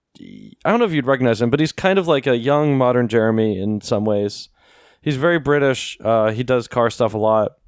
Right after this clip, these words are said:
I'll, uh, it might be my came from the internet. Maybe I'll do another thing, but, uh, there's a great video of him in, like, a warehouse for, uh, an auction company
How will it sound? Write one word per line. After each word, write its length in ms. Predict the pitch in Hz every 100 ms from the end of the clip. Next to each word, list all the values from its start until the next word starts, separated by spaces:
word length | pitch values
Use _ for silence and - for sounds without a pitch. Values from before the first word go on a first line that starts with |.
| _ _ _ _ -
I'll, 320 | 127 151 143 -
uh, 480 | 131 147 143 139 135
it 60 | 143
might 140 | 165
be 80 | 165
my 140 | 143 123
came 160 | 127
from 140 | 117 113
the 80 |
internet. 280 | 113 117 113
Maybe 140 | 113 113
I'll 60 | 113
do 100 | 113
another 220 | 117 117
thing, 260 | 113 113
but, 120 | 107 110
uh, 160 | 107
there's 260 | 101 127 127
a 80 | 127
great 320 | 120 131 160 143
video 240 | 143 131
of 100 | 101
him 460 | - 139 139 131 120 _ _ _ _ _ _ _
in, 280 | - 127 123
like, 420 | 117 113 104 - - _ _
a 140 | 123 123
warehouse 1000 | 113 135 156 135 120 107 104 - - - -
for, 760 | - 120 113 107 101 95 92 _ _ _ _ _ _ _ _
uh, 220 | 113 107 -
an 120 | 120
auction 380 | 101 131 - 131
company 640 | - 113 98 104 98 104